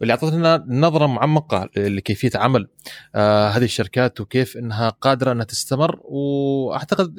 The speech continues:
إضافة تواجدها الآن في منطقة الشرق الأوسط، آه، إضافة إيجابية جدًا لنا ك-، نحن ك-، كمسافرين. آه، أشكرك أخ-، آه، أخي محمد البصراوي مرة ثانية،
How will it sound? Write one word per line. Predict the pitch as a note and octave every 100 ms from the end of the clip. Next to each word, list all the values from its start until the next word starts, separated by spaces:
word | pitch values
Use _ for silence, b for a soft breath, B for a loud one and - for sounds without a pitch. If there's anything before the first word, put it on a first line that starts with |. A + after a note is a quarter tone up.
| D3
إضافة | D3+ D#3 D3+
تواجدها | - - C#3+ D#3 D3+ C3+
الآن | B2+ A#2 A#2 C#3+
في | A#2+ A#2
منطقة | G#2+ B2
الشرق | - B2
الأوسط، | - A#2+ B2+ _ B B B B -
آه، | G#2 G2+ G2
إضافة | A2 B2+ B2 B2+ A#2+ A2
إيجابية | G#2 A2+ A2
جدًا | A2 A#2+ A2
لنا | G#2+ G#2+
ك-، | G2+ -
نحن | G#2+ G#2
ك-، | G2 G2+ F#2+ F#2+ -
كمسافرين. | G2 F#2+ - G2+ - F2+ _ B B B B
آه، | B2+ C3+ C#3 C#3 C3+
أشكرك | - G3 F3
أخ-، | D#3+
آه، | D3+ D3 C#3+ C3+ C3 B2+
أخي | D#3
محمد | C3+ D#3
البصراوي | C3+ B2 D3 D3
مرة | C#3+ C#3 C#3
ثانية، | - D3 D3 D#3 D#3+